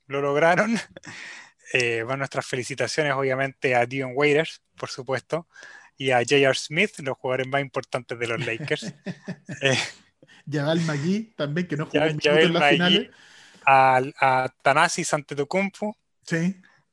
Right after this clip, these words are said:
Speaker 2: también.
Speaker 1: También. O sea, Antetokounmpo, campeón de la N B A, pero el otro. <laughs> El más joven, creo que es.
Speaker 2: <laughs> Costas, Costas.
Speaker 1: Co-, Costas, perdón,
Speaker 2: Que, que
Speaker 1: gracias.
Speaker 2: hubo,
Speaker 1: Thanasis era el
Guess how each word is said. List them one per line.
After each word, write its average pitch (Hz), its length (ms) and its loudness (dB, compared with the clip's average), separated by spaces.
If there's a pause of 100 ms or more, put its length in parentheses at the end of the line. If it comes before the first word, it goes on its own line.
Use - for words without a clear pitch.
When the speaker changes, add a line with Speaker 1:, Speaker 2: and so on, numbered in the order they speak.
(180)
Speaker 2:
también. 131 260 0
Speaker 1:
También. 151 500 0 (320)
O 123 60 -10
sea, 127 160 2
Antetokounmpo, 127 720 -6 (240)
campeón 139 300 -4
de 143 80 -4
la 143 80 2
N 143 100 -2
B 170 80 2
A, 208 80 4
pero 139 300 -4
el 127 160 0
otro. 143 260 0 (300)
<laughs> - 960 -18
El 139 100 -4
más 139 140 2
joven, 143 320 2
creo 120 200 -2
que 123 160 -2
es. 151 140 -6 (100)
Speaker 2:
<laughs> - 120 -18
Costas, - 600 -4
Costas. 160 440 -8 (260)
Speaker 1:
Co-, - 220 -6
Costas, - 380 2
perdón, 151 240 4
Speaker 2:
Que, 139 40 -4
que 143 60 2
Speaker 1:
gracias. 170 240 8
Speaker 2:
hubo, 185 40 8
Speaker 1:
Thanasis 185 420 6
era 147 120 2
el 127 300 -10